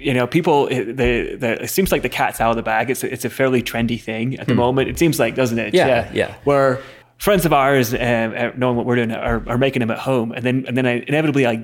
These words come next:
Speaker 1: I get, like, a photo sent to me of just this demolished,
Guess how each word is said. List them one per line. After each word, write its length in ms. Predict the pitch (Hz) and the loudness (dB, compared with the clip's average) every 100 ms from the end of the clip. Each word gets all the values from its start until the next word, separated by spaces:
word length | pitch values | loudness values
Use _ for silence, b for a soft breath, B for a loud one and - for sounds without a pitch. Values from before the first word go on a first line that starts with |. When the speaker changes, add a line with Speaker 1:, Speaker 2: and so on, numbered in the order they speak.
| 123 | -6
Speaker 1:
I 80 | |
get, 320 | 107 127 123 - | -2 0 0 0
like, 280 | 113 117 - b b b | -4 -4 -14 b b b
a 100 | 120 | -6
photo 320 | - 135 127 | 0 2 2
sent 220 | - 113 | 2 -2
to 80 | - | -2
me 140 | 113 117 | -4 -4
of 100 | 104 | -2
just 260 | 131 - | -4 -2
this 200 | 131 120 | -6 -6
demolished, 760 | - 127 123 127 120 131 117 - | -2 0 2 2 2 2 0 -8